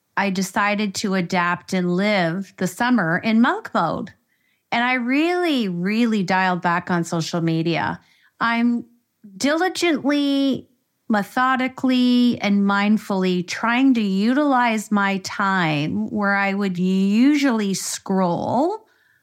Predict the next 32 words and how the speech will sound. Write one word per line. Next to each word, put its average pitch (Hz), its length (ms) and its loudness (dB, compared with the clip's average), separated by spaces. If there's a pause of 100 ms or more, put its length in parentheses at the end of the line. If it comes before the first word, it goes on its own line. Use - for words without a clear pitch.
on 208 200 2
different 190 440 -2
platforms 190 1000 -2 (400)
to 233 180 0
learn 202 340 2
a 254 80 4
new 233 180 4
skill 185 640 0
or 175 200 0
read 165 220 2
a 156 40 0
book. - 380 -8 (720)
So 254 460 0
for 262 200 -4
those 330 300 0
of 359 160 -4
you 285 180 4
new 240 360 4
to 240 140 -4
the 208 120 -4
term 202 560 0
monk 214 500 0 (160)
mode, 175 540 0 (520)
it's 247 220 -2
a 277 60 2
term 349 720 -2
that 247 400 0
is 208 260 -2
often 220 540 0
used 202 380 -2
to 202 100 -2
describe 185 880 0